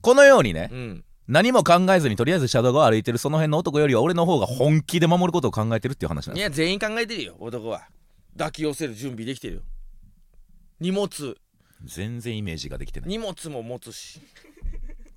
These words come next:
Speaker 1: 荷物なんか持っててどうやって守るんですか？
Speaker 2: いや、もうまず。
Speaker 1: 俺はいつだって手ぶらにしてるぜ。
Speaker 2: 荷物。<laughs> いや、彼女がとか、その買い物帰りとかだったら荷物あるだろうし、持つよ、それは。で、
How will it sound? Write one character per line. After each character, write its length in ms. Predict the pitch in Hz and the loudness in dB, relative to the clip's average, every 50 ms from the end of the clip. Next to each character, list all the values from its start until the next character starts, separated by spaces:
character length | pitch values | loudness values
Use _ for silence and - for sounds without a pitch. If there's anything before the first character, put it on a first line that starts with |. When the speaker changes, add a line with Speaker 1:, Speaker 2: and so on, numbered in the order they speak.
| _ _ _ _ _ _ _ _ _ _ _ _ _ _ _ _ _ _ - | _ _ _ _ _ _ _ _ _ _ _ _ _ _ _ _ _ _ -10
Speaker 1:
荷 200 | 117 147 170 208 | -6 -4 -2 0
物 280 | 208 180 139 - 92 | 0 0 -2 -4 -6
な 80 | 90 82 | -8 -8
ん 40 | 71 | -6
か 80 | 80 | -8
持 120 | 73 78 - | -8 -8 -10
っ 20 | |
て 80 | - - | -10 -12
て 80 | 80 | -10
ど 100 | 65 85 | -8 -8
う 20 | 92 | -8
や 20 | |
っ 40 | 95 | -6
て 60 | 104 | -6
守 220 | 98 92 87 82 | -6 -6 -6 -8
る 80 | 78 69 | -10 -12
ん 20 | |
で 60 | 57 - | -14 -16
す 60 | - | -20
か？ 60 | _ _ _ _ _ | _ _ _ _ _
Speaker 2:
い 100 | - 113 | -16 -10
や、 160 | 127 120 113 101 | -8 -8 -6 -8
も 260 | 104 131 143 135 123 | -8 -10 -10 -10 -10
う 40 | 123 | -6
ま 220 | 139 160 165 156 | -4 -4 -4 -4
ず。 200 | 120 131 123 98 - | -6 -10 -14 -6 -2
Speaker 1:
俺 180 | 110 120 123 | -2 0 2
は 80 | 120 120 | 2 0
い 60 | 123 | 0
つ 100 | - - | -2 -4
だ 80 | 95 90 | -6 -6
っ 20 | |
て 120 | - 78 - | -6 -6 -6
手 100 | 87 80 | -6 -4
ぶ 60 | 85 | -4
ら 80 | 85 | -4
に 80 | 82 82 | -4 -4
し 60 | - | -6
て 60 | - | -6
る 60 | 85 80 | -8 -8
ぜ。 220 | 76 90 98 - _ _ _ - | -10 -12 -14 -14 _ _ _ -14
Speaker 2:
荷 160 | 190 226 247 | -12 -10 -6
物。 160 | 240 220 190 | -6 -6 -6
<laughs> 80 | - - 220 - - 226 196 - - 381 370 - - - - - - - - - - | -6 -6 -8 -6 -4 -4 -4 -4 -6 -12 -14 -14 -16 -16 -16 -18 -18 -18 -18 -14 -10
い 60 | 165 | -6
や、 140 | 170 143 110 - _ - - - _ _ | -6 -6 -8 -10 _ -20 -20 -20 _ _
彼 380 | - 208 220 220 214 208 202 180 | -8 -6 -4 -4 -2 -2 -4 -2
女 160 | 170 180 170 | -2 -4 -6
が 400 | 165 170 165 185 202 214 196 165 | -6 -4 2 4 4 6 4 4
と 100 | - 143 | 0 -4
か、 220 | 117 120 104 98 - _ - | -6 -6 -6 -6 -8 _ -14
そ 100 | 147 156 | -12 -8
の 60 | 147 | -4
買 200 | - 180 180 180 | 0 0 0 0
い 40 | 175 | -2
物 220 | 175 180 185 185 | -4 -4 -4 0
帰 260 | 175 220 220 233 220 | 0 2 2 2 0
り 200 | 185 196 214 175 | -2 -4 -6 -6
と 100 | - 160 | -8 -8
か 200 | - - 113 98 | -6 -4 -4 -2
だ 80 | 85 87 | -4 -4
っ 40 | - | -6
た 120 | - 107 | -8 -8
ら 60 | 104 | -8
荷 120 | 120 139 143 | -8 -8 -8
物 260 | 135 123 - - 107 | -8 -8 -8 -6 -4
あ 100 | 107 113 | -4 -4
る 100 | 117 104 | -4 -6
だ 120 | 101 95 | -8 -8
ろ 60 | 87 85 | -8 -10
う 40 | 85 | -12
し、 100 | - 131 | -10 -6
持 160 | 143 151 139 | -6 -6 -6
つ 160 | - 127 113 | -6 -8 -12
よ、 120 | 85 82 | -12 -12
そ 100 | 95 101 | -14 -16
れ 60 | 80 65 | -16 -16
は。 120 | - - - - - - - - - - - - - - | -18 -18 -16 -16 -14 -14 -14 -16 -18 -18 -20 -20 -18 -10
で、 140 | - 247 | -6 -4